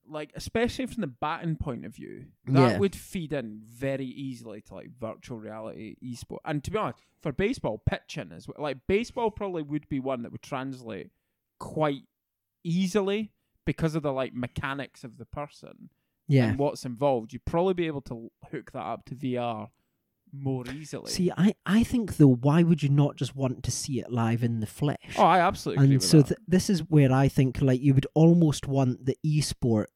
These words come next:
Speaker 2: to, like, it would be a new sport that is created where it's not something that can be done in the real world because of, I don't know, some practical, I don't know, say it involved that you had to fly.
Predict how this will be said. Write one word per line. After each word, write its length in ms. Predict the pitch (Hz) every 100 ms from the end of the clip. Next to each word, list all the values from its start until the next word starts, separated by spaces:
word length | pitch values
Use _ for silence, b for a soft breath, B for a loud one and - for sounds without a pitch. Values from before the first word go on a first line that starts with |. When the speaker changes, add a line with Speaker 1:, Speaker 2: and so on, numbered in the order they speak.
| _ -
Speaker 2:
to, 440 | 127 113 110 110 - _ _ _ _ _ _ _ _ _ 156
like, 220 | 151 -
it 80 | 170
would 160 | 170
be 120 | 147 151
a 40 |
new 320 | 156 185 196
sport 760 | - - - 147 101 - - - _ -
that 160 | 143
is 140 | 131 -
created 760 | - 120 117 110 117 110 123
where 300 | 131 127 120 -
it's 200 | 131 -
not 220 | 151 147
something 380 | - 143 139 143
that 160 | 131 -
can 120 | 135
be 100 | 123
done 260 | - 147 151
in 80 |
the 80 | 147
real 240 | 147 156 147
world 340 | 156 151 151 -
because 420 | 147 - 143 135
of, 340 | 120 - - _ _ _ - -
I 60 |
don't 140 | - -
know, 100 | -
some 240 | - 110
practical, 560 | - 110 - - 107 b b b b b -
I 80 | 190
don't 80 |
know, 100 | 156
say 180 | 120 196
it 40 | 160
involved 320 | 165 156 143
that 100 | 113
you 80 | 135
had 100 | 131
to 60 | -
fly. 380 | 147 117 95